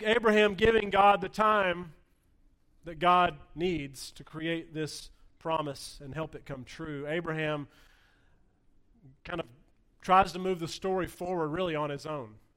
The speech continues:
And he takes his wife, Sarah, he takes her Egyptian slave, Hagar.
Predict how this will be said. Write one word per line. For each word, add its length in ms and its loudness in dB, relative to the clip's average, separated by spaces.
And 100 -2
he 60 0
takes 440 0
his 180 -6
wife, 460 4
Sarah, 500 2
he 80 -4
takes 300 -2
her 340 -2
Egyptian 500 0
slave, 460 -2
Hagar. 580 -4